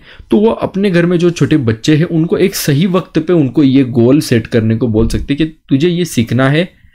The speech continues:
और सीख के ही करना है, बिना सीखे नहीं करना है। तो ये एक सबसे इंपॉर्टेंट चीज़ हो गई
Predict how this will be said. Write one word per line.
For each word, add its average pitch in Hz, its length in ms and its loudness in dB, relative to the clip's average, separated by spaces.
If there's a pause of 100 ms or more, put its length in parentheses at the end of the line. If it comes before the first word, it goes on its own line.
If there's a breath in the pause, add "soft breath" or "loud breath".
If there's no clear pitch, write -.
(140)
और 156 80 2
सीख - 380 -4
के 226 100 2
ही 190 160 2
करना 101 360 -4
है, 117 260 -10 (180)
बिना 165 200 2
सीखे 131 300 -2
नहीं 98 180 -8
करना 85 280 -12
है। 95 140 -16 (300 loud breath)
तो 220 60 2
ये 220 100 4
एक 226 100 -2
सबसे - 300 -4
इंपॉर्टेंट 113 500 0
चीज़ 104 260 0
हो 101 100 0
गई 143 140 2